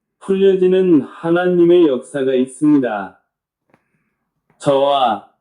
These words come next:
여러분은 예수님의 에바다 축복을 마음껏 선포하며 다친 것들이 열리고 풀려지는 하나님의 역사를 체험하는 저와 성도 여러분이 되시기를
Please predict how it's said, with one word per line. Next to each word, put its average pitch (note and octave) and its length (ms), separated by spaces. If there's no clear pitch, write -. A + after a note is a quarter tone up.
여러분은 E3 800
예수님의 D3+ 920
에바다 C#3 560
축복을 F#3 600
마음껏 C3 520
선포하며 A#2+ 960
다친 E3+ 480
것들이 D#3+ 540
열리고 A#2+ 720
풀려지는 F#3 720
하나님의 E3 760
역사를 D3 520
체험하는 C3 640
저와 A2 520
성도 F#3 720
여러분이 D#3 560
되시기를 C3 800